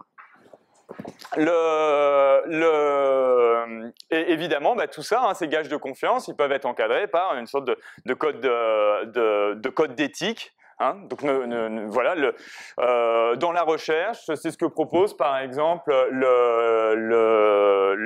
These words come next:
les, euh, les, les, comment, les, les comités d'éthique. C'est-à-dire que quand vous êtes en train de produire une connaissance, ça a été encadré par un comité d'éthique.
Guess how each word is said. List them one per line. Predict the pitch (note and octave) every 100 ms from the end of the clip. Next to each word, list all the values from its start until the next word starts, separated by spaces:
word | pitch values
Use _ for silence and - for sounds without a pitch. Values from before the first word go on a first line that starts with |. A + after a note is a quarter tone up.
| A#2 G#2+
les, | A2 G#2+ G#2
euh, | G2+ F#2+ F#2+ F#2+ F#2+ G#2+
les, | A2 G#2+ G#2 G2
les, | G2 G#2+
comment, | A2+ A2 A2
les, | G#2+ G2+ G2 F#2+ F#2+ F#2+ F#2+ F#2 G1+ G1+ G1+ G1+ - _ _ _ - - - - -
les | G#3
comités | D#3 D3+ - C#3+
d'éthique. | - F3+ - - - - _
C'est-à-dire | - D3 B2+ F3+
que | D3
quand | - G#3+
vous | F#3 D#3+
êtes | E3
en | D#3
train | C#3 F3 F3+
de | C#3+
produire | B2+ D#3 D3 E3+ D#3+
une | C#3
connaissance, | C#3 B2+ E3 G#3+
ça | D#3+
a |
été | C3 E3+
encadré | F#3+ D#3+ C#3 D3 F#3+
par | F3+
un | E3+
comité | F3+ E3+ D#3+ E3+
d'éthique. | D#3+ D#3